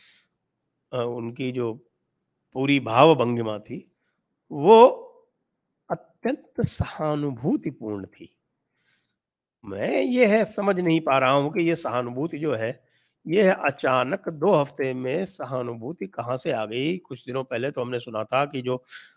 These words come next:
अ, जूनियर जज थे इसमें, उन्होंने बाहर जाकर तो सोशल मीडिया के ऊपर बहुत गुस्सा निकाला था, क्योंकि सोशल मीडिया ने उनके जो आदेश थे, जो विशेषकर जो उनके जो प्रवचन थे,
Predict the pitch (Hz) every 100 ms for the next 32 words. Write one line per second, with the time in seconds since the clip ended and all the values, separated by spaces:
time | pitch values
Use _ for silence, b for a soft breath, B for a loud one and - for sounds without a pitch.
0 | _ 131 113 113 110 107 - - 120 139
1 | 147 143 127 127 120 131 123 123 131 123
2 | 143 127 131 127 120 113 120 131 117 117
3 | 120 - 151 135 113 123 120 113 123 127
4 | 127 110 - 127 - b b - 117 120
5 | 131 131 117 110 - 160 123 113 110 104
6 | 123 127 131 139 - 127 147 135 127 113
7 | 120 127 143 127 120 123 139 131 131 110
8 | 120 139 - 127 143 127 - b b -
9 | 135 196 196 - 127 - b _ 127 143
10 | 131 131 135 131 135 127 120 104 131 156
11 | 185 165 160